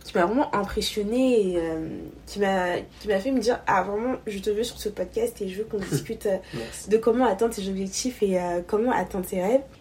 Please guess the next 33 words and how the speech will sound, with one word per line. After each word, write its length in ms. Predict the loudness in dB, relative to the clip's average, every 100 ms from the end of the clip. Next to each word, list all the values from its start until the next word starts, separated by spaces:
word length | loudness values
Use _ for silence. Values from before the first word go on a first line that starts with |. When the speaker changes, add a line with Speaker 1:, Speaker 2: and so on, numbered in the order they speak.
| 2
Speaker 1:
Et 140 | 4
j'ai 80 | 6
souvent 280 | 4 4 4
entendu 280 | 6 6 4
dire 300 | 4 2 4
qu'on 500 | 2 2 4 2 4
est, 240 | 4 6
euh, 340 | 6 4 2 2
la 140 | 0
somme 320 | 2 4 4
des 140 | 4 2
cinq 240 | 0 -2
personnes 400 | -2 -2 2 2
les 80 | 2
plus 180 | 0 -8
proches 340 | 0 0 2
de 120 | 0
nous. 220 | 2 2 0 -2
Speaker 2:
Mhm. 100 | -2 -2 -6 -8
Speaker 1:
Donc, 240 | 0 0 2
à 120 | 0
ton 160 | 2 4
avis, 420 | 4 4 2 2
comment 520 | 2 4 6 4 2 -2
ta 140 | 0 2
famille, 720 | 2 4 4 4 4 2 2
tes 160 | 4
proches 580 | 4 4 2 4 2 -2 -10 -20 -12 -4
ont 60 | -4
pu, 360 | -2 2 4
euh, 320 | 6 6 2 -2 -2
influencer, 840 | -2 -2 0 2 2 0 0 4 6
euh, 220 | 4 0